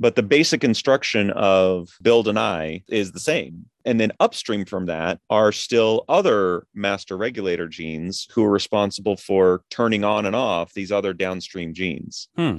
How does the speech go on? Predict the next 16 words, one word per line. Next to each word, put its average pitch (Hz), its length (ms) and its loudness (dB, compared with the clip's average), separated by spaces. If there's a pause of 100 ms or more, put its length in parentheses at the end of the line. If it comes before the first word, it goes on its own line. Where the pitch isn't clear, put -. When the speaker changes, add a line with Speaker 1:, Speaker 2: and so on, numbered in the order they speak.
Speaker 1:
And 120 180 2
so 113 680 4
it's 120 240 -2
the 113 160 0
turning 165 440 0
on 131 220 0
and 110 80 0
off 98 480 -4 (140)
of 107 260 0
the 104 80 -6
genes 113 480 -4
that 95 220 -4
build 113 240 -2
the 104 80 -4
basic 104 400 -4
features 92 760 -8